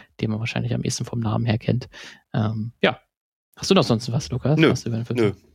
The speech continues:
Speaker 2: Nö. Da haben wir mal über einen Film geredet, den wir,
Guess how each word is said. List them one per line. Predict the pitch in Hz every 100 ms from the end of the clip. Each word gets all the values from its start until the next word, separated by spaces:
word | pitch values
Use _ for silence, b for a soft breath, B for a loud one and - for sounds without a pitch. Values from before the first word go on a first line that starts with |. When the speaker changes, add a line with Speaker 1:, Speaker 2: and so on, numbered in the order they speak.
| -
Speaker 2:
Nö. | 104 92 _ _
Da | -
haben | 107
wir | 117
mal | 110 110
über | 113
einen | 110 110
Film | 123 117
geredet, | 117 120 117 113
den | 107 107
wir, | 104 104